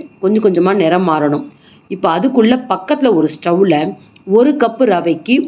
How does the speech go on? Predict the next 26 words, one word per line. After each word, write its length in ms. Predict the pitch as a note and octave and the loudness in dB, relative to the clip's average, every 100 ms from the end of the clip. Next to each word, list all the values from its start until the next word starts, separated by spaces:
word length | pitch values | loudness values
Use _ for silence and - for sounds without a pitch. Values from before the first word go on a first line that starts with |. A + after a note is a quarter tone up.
| - F#3 | -4 0
மூணு 340 | G#3+ C#4 C#4+ | 2 4 4
கப்பு 320 | - E3+ - - | 2 -2 -4 -4
தண்ணி. 320 | E3 D3 E3+ F3 - _ - - _ _ _ - | 0 2 2 0 -8 _ -20 -20 _ _ _ -12
உப்புமா 360 | F#3+ - C4+ C#4 | -10 0 0 2
செஞ்சாலும் 520 | B3+ F#3+ F#3 F3+ F#3+ | 0 0 2 2 0
சரி, 280 | F#3 E3 D#3+ D#3+ B2+ | 0 2 4 4 0
நீங்க 220 | F3+ F#3 D#3+ | 0 0 0
கேசரி 460 | F3 F3+ A#3 C4 A#3 | -2 -4 -2 0 0
செஞ்சாலும் 480 | F#3 E3 D#3+ D#3+ D#3+ | 2 2 4 2 2
சரி, 280 | E3 D#3+ D#3 - - - - | 0 0 0 -2 -10 -20 -6
மூணு 400 | F3+ G#3 D4 D#4 | 2 4 6 4
கப்பு 280 | A#3 E3+ F#3+ | 2 -2 0
நீங்க 220 | A3 E3+ | 0 0
சேர்த்தாதான் 580 | D3+ F3+ F#3 F3 F3 A3+ | 0 -2 -2 -2 0 0
நல்லா 520 | D#3+ E3 - B3+ C#4+ B3+ | 0 2 4 4 4 0
சாஃப்டா 440 | - E3+ E3+ G3+ | 0 -2 -2 -4
இருக்கும், 280 | F3 E3 A#3 | -2 -2 0
நல்லா 280 | D#3+ F3+ G#3+ E3 | 2 2 2 0
வேகணும் 540 | E3+ G3 B3 A#3 C#3 - - - - | 2 2 2 0 -2 -6 -20 -20 -8
ரவை. 260 | E3 E3+ F3 - - - - - | -6 -4 -4 -8 -20 -20 -20 -20
இப்ப 240 | - G3+ | -2 2
ஓரளவு 380 | F#3 F#3+ G3 G#3 | 4 4 2 0
நல்லா 320 | G#3+ E3+ G#3 A3 | 0 2 2 0
கலர் 320 | F3+ F3+ G#3+ | -2 -4 -2
வந்துன்னு 360 | F3+ F3 G3 E3+ | 0 2 2 0
இருக்கு, 240 | D3 B3 | -2 -2